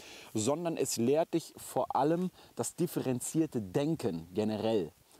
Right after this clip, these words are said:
Ja, und das ist ja eine Fähigkeit, von der leider, äh, viele Menschen s-, also nicht so oft Gebrauch machen. Und, äh, nur um ein ganz normales Beispiel aus dem Buch zu bringen.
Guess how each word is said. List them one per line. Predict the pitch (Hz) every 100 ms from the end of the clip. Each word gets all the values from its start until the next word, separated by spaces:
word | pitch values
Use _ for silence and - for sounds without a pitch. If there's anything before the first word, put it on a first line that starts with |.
| -
Ja, | 113
und | 113
das | 123
ist | 135
ja | 143
eine | - 127 127
Fähigkeit, | - 139 139 - 135 131
von | - 110
der | 120
leider, | 117 117 123 120 110 110 110 107
äh, | 113 - -
viele | - 165 165
Menschen | 139 139 - 139 131 127 _ _ _ -
s-, | 113 107 107 -
also | 110 117
nicht | 147 -
so | 110 104 156
oft | - 104 -
Gebrauch | 110 87 82 98 -
machen. | 90 107 135 - - - -
Und, | - 120 123
äh, | 117
nur | 127 156
um | 151
ein | - 143 151
ganz | 139 160
normales | 160 139 135 101
Beispiel | 117 135 - 139
aus | 98 117
dem | - 107
Buch | 110 135
zu | - -
bringen. | 98 110 160